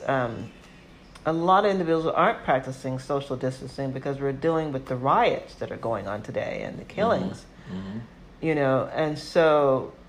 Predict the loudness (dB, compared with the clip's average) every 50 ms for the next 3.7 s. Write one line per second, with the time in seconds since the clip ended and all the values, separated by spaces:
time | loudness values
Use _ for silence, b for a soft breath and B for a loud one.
0 | -20 -20 -20 -20 -20 -20 -20 -20 -20 -20 -20 -12 0 2 4 6 6 8 6 6
1 | 6 6 6 6 6 6 6 4 2 0 0 0 0 0 0 -6 -12 -10 -6 -2
2 | 0 0 0 0 -2 -2 -2 -2 -2 -4 -6 -6 -2 2 4 4 4 2 -2 -2
3 | 0 0 2 2 0 0 -2 -4 -2 -2 0 0 0